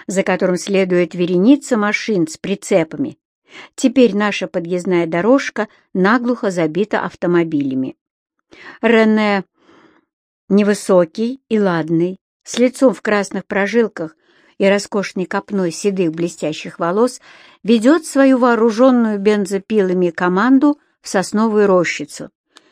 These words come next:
Без имени, захлёбываясь, лает на них. Ди Луцио на крыше плавит битум, высыпает из мешков гравий и во весь голос поёт.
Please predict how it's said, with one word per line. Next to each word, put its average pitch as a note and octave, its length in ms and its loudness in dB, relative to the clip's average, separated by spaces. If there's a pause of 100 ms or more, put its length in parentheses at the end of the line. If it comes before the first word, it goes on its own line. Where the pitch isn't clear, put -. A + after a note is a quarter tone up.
(180)
Без A#3+ 220 2
имени, B3+ 440 8
захлёбываясь, A#3+ 960 2
лает F3+ 500 0
на F3+ 160 2
них. F3 420 0 (760)
Ди A#3 200 4
Луцио C4 420 4
на G3 140 2
крыше C4 420 0
плавит A#3 480 -2
битум, G3 560 -4 (400)
высыпает F3+ 600 -6
из E3+ 100 -4
мешков F3 480 -4
гравий B3+ 400 0
и F#3 200 -6
во E3+ 140 -2
весь G3 260 0
голос G3+ 500 -2
поёт. E3+ 480 -4